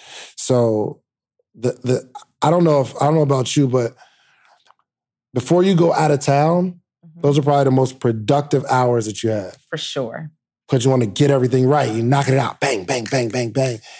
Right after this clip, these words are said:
Speaker 1: And then you know you're gonna be gone for a couple days.
Speaker 2: Mm-hmm.
Speaker 1: So yeah, that's, that, that's where I'm at right now.
Speaker 2: I get it.
Speaker 1: Yeah.
Speaker 2: The same thing, even, you know, you're having your newborn, but I don't think as a, especially if you're juggling entrepreneurship and becoming a parent or being a
Speaker 1: Mm-hmm.
Speaker 2: parent,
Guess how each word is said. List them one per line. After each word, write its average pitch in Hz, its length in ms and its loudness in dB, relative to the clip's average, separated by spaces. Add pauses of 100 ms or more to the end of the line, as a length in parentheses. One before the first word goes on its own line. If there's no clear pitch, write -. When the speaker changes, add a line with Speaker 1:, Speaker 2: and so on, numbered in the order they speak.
(160)
Speaker 1:
And 123 120 0
then 139 160 2
you 135 80 2
know 135 140 2
you're 131 160 2
gonna 120 140 -2
be 117 100 0
gone 151 280 0
for 123 140 -2
a 113 40 -2
couple 113 240 -4
days. 101 320 -10 (100)
Speaker 2:
Mm-hmm. 170 320 -6 (240)
Speaker 1:
So 120 380 0
yeah, 123 160 2
that's, 123 280 0
that, 123 300 -2
that's 120 240 -4
where 113 100 -2
I'm 107 140 -2
at 110 160 -6
right 104 160 -8
now. 117 300 -10 (200)
Speaker 2:
I 185 120 -4
get 196 180 -6
it. - 180 -8
Speaker 1:
Yeah. 180 320 -4
Speaker 2:
The 190 80 -4
same 240 280 -2
thing, 247 240 -4
even, 202 360 -2
you 208 80 0
know, 185 60 0
you're 185 160 0
having 190 260 -2
your 180 100 0
newborn, 165 440 -2
but 151 100 0
I 156 120 0
don't 175 200 -4
think 160 240 -2
as 151 220 -2
a, 139 180 0 (240)
especially 175 440 -2
if 160 100 -4
you're 156 80 0
juggling 147 680 0
entrepreneurship 143 880 -2
and 139 140 0
becoming 151 420 -2
a 151 60 -2
parent 151 480 -2
or 131 80 -4
being 139 320 -2
a 170 40 -2
Speaker 1:
Mm-hmm. 196 60 -12
Speaker 2:
parent, 190 440 -4